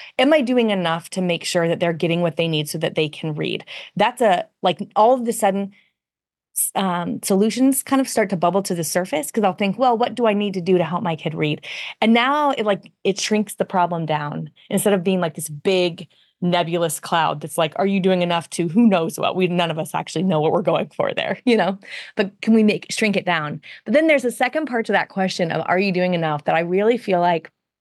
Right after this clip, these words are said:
if we're honest, the answer is almost always, is pretty much always no. And the reason for that is that we can't. So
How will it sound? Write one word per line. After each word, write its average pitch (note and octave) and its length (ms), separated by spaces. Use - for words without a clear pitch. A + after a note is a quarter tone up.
if G#3 180
we're G3 140
honest, F#3+ 420
the F3 140
answer E3+ 280
is E3 120
almost G3 460
always, D#3 440
is E3+ 140
pretty B3 220
much D#3+ 220
always - 400
no. E3+ 440
And G3+ 160
the G3 80
reason A#3 340
for F#3+ 140
that E3 240
is F3 100
that F3+ 120
we E3+ 100
can't. - 540
So F3+ 460